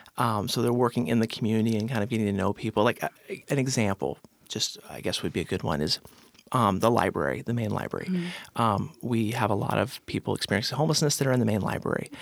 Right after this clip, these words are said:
Speaker 1: Um, some cities like Houston have a police officer who's assigned specifically to the libraries.
Speaker 2: Mm-hmm.
Speaker 1: And their job is to get to know the people who are there, to build relationships with them so that when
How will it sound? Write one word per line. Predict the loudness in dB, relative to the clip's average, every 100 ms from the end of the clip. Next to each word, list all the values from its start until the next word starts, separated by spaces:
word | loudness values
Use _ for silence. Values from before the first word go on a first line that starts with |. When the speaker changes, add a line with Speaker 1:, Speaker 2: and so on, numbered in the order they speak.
| -14 -10 -2
Speaker 1:
Um, | 0
some | 2 2
cities | 2 2 2 0
like | 0
Houston | 2 4 4
have | 4 2
a | 2
police | 0 2
officer | 2 0 0
who's | 0 0
assigned | 0 0 0
specifically | -2 -4 -4 -4
to | -2
the | -2
libraries. | -2 -2 -4 -6 -10 -4
Speaker 2:
Mm-hmm. | -2 -2 0
Speaker 1:
And | 2
their | 2
job | 4 4 2
is | 2
to | 0
get | -2 -2
to | 0
know | 2 4 2 0 _ _ _
the | -12
people | -6 -2
who | 0
are | 4
there, | 6 8 8 6 0 -18 -10
to | 0 4 4 4
build | 2 4
relationships | 4 4 2 4
with | 2 4
them | 2 4
so | 4 4 4
that | 6 4 2
when | 2 4 6 4 2